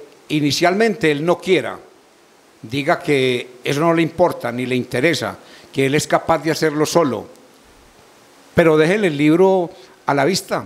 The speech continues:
póngalo en cualquier lugar de la casa por donde el señor pase, y usted se sorprenderá que cualquier día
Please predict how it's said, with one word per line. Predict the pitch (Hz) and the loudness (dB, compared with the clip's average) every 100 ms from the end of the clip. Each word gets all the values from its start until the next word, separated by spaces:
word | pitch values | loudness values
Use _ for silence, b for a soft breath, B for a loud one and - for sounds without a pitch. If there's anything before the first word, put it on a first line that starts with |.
| 101 - | -10 -8
póngalo | 123 147 156 | -4 -2 -2
en | 131 | -2
cualquier | 120 110 127 120 | -6 -6 -8 -4
lugar | 147 147 151 | -4 0 0
de | 143 | 0
la | 131 110 | -4 -2
casa | 139 131 147 | -2 -2 -4
por | 123 113 | -6 -8
donde | 117 110 113 101 B B B | -6 -6 -6 -8 B B B
el | 127 120 | -8 -6
señor | 123 123 127 | -4 -2 -2
pase, | - 160 - 95 - - _ _ _ | 0 -2 -2 -14 -20 -20 _ _ _
y | 143 | -6
usted | 139 160 170 | -2 0 0
se | - 190 | 0 0
sorprenderá | 190 160 - 147 139 151 185 | 2 0 0 -2 0 2 0
que | 165 | -2
cualquier | - 147 - 151 156 | -2 -2 0 -2 -2
día | 220 151 | 0 0